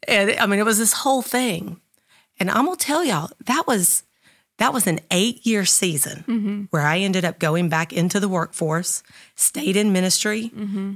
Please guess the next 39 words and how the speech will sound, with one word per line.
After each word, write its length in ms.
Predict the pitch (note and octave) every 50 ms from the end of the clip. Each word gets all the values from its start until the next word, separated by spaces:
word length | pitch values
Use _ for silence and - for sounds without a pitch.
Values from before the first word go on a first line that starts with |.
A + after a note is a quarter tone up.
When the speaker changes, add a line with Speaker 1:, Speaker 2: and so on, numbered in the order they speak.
| - -
Speaker 1:
uh, 120 | - D3 -
stayed, 560 | - - - - E3 E3 F3+ F#3+ F#3 F#3+ - -
you 80 | F#3 E3+
know, 80 | - - - _ _ _ _ _ _ _ _ _ _ _ _ _
but 100 | - F3+
I 160 | F3 F3 G3
knew 800 | G3+ G#3 G3 G#3 B3 C4 B3+ G#3 E3+ D3 D#3 E3 F3 F3+ F3+ G3+ A3+ _
that 500 | - D#3+ E3 D#3+ D#3+ D#3+ D#3 D#3 D#3 - _ _ _ _ _ _ _ _ _ _ _ _ -
I 100 | - E3+
needed 240 | F#3 F#3 E3+ E3 D3
to 60 | D#3+
make 320 | E3 D#3+ D#3+ F3 E3+ -
those 280 | - F3 E3 D#3+ D#3+ D#3+
decisions 680 | - E3+ D#3 - - F3 E3 D#3+ - D#3 D3+ D3 -
and 100 | - D3
make 200 | D3+ D#3 - -
that 160 | D#3 - -
sacrifice 680 | - - F3+ F3 - F3 D#3+ - - D3+ C#3+ D3 D3 - - - -
to 220 | F3 D#3+ D3+ D3 - - - - - _ _ -
help, 300 | - F#3 E3 D#3+ - _ _ _ _ _ _ _ -
you 120 | - D#3+
know, 100 | D3+ D3
carry 280 | C#3+ - - F3+ D#3+ D#3
the 100 | D3 D3
burden 380 | C3+ D#3 D#3 D#3 D3+ E3 E3
of 120 | D#3 D3 C#3+
our 80 | -
household. 640 | C#3 C#3 F3+ F3+ F#3 - - - E3 D3 D3+ C#3 -
Speaker 2:
Mm-hmm. 340 | - G3 F#3+ F#3 F#3+ F#3 F#3 F3 F#3 - _ _ _ _ - - - - - - - - - _ -
Speaker 1:
And 140 | G#3 F#3 G3
I 80 | G#3 C4+
could 160 | - - E4+
have 80 | E4 C4
not 360 | A3 G3 G3 G3 G#3+ G#3+ -
gone 240 | G#3+ A3 G3+ G#3 F#3+
back 200 | D#3+ E3 - - -
to 100 | - F3
work. 360 | E3+ F3 D#3+ D3+ D3 - -
Speaker 2:
Mm-hmm. 380 | - G#3 A3 G#3 G#3 F#3+ F#3+ F#3+